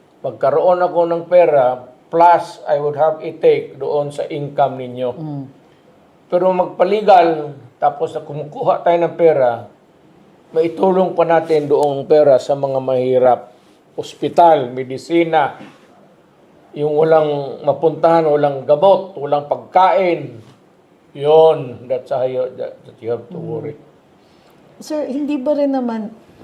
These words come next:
Speaker 2: the, ando na yung problema, pero ang Kongreso hindi umandar. Tapos aangal sila pag may umandar. Eh di, sana gumawa sila ng batas.
Speaker 1: Kaya, kaya nga, so,
Speaker 2: Mm.
Speaker 1: i-, i-,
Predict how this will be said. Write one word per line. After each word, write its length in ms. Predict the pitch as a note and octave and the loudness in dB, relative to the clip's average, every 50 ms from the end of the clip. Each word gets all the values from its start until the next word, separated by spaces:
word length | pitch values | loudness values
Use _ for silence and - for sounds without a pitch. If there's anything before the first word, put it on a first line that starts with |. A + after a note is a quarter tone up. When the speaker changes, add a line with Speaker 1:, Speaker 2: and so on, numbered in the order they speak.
| - _ _ - - | -20 _ _ -20 -18
Speaker 2:
the, 560 | G3+ G3+ G3+ G3+ G3 G#3+ G#3 F#3 - - - - - _ _ _ _ - | -16 -14 -10 -6 -4 0 2 2 2 0 -2 -10 -20 _ _ _ _ -10
ando 320 | - A3+ B3 B3+ A#3+ C#4 | -8 -6 -4 -2 -2 -2
na 140 | C#4+ D#4 E4 | -2 -2 -2
yung 160 | D4+ D4 C#4 | -4 -4 -4
problema, 680 | - C4 B3+ G#3+ G3+ F#3+ E3+ D#3 D3+ E3 F3+ F#3 F3+ E3+ - - _ _ _ _ _ | -4 -4 -4 -4 -2 -2 -2 -4 -4 -6 -8 -10 -12 -14 -16 -20 _ _ _ _ _
pero 240 | _ - C#4+ C#4+ D4 | _ 2 4 4 6
ang 140 | C#4+ D4 D4+ | 4 2 2
Kongreso 560 | - D4 C#4+ C4+ B3 A3+ G#3 G3+ G3+ - A#3 | -2 -2 -2 0 0 -2 -2 -2 -4 -6 -6
hindi 160 | A#3+ A#3 B3+ | -6 -6 -6
umandar. 580 | G#3 G3+ G3 E3 D#3+ E3 E3+ F3+ F3+ D#3+ D3 - - _ _ _ _ _ _ _ _ - - _ _ _ _ _ _ _ _ | -6 -6 -6 -6 -8 -6 -6 -6 -6 -8 -10 -16 -20 _ _ _ _ _ _ _ _ -20 -20 _ _ _ _ _ _ _ _
Tapos 320 | A3 A3 G#3+ F#3+ - C#4 | -6 -4 -2 0 0 2
aangal 480 | - G#3+ - F#3 F#3+ F#3 F#3+ F#3 F3 F3 | 2 2 2 2 0 0 0 -2 -4 -4
sila 260 | - G3+ F#3 F#3+ F3+ | -8 -6 -4 -4 -4
pag 160 | - - E3 | -4 -6 -8
may 220 | E3 D#3+ D#3 D3+ | -8 -8 -10 -10
umandar. 560 | - D#3 D3+ D3 C#3+ C#3+ D3 E3+ E3 D3+ C3+ - | -10 -10 -10 -10 -10 -8 -8 -8 -8 -8 -10 -8
Eh 140 | - F#3 G3+ | -8 -8 -6
di, 260 | A#3 C#4 D4 E4 E4 | -4 -4 -4 -4 -6
sana 380 | C4+ - - C4+ B3+ B3+ C#4 C4+ | -6 -4 -2 -2 -2 0 -2 -6
gumawa 320 | A3+ A#3 A3+ G#3+ G#3 G3+ | -6 -6 -4 -2 -2 -2
sila 220 | F#3+ - F#3 E3 E3+ | -4 -4 -6 -6 -6
ng 160 | D#3+ E3 E3+ | -6 -6 -10
batas. 380 | F3+ G#3 G#3 - C#3+ C#3+ - - | -12 -12 -12 -12 -14 -16 -16 -4
Speaker 1:
Kaya, 260 | - F3+ G3 G3+ - - - | -2 -2 -2 -2 -4 -8 -6
kaya 300 | - A#3+ G3 A3 A3 - | -2 0 0 0 0 0
nga, 140 | A3+ G3+ E3+ E3 - | 0 0 0 0 -2
so, 160 | - F3+ E3 | 0 -2 -2
Speaker 2:
Mm. 300 | - D#3+ D#3+ D#3+ D#3 D#3 | -2 -2 -8 -12 -14 -10
Speaker 1:
i-, 180 | F3 F3+ F3+ | -10 -10 -10
i-, 20 | - | -10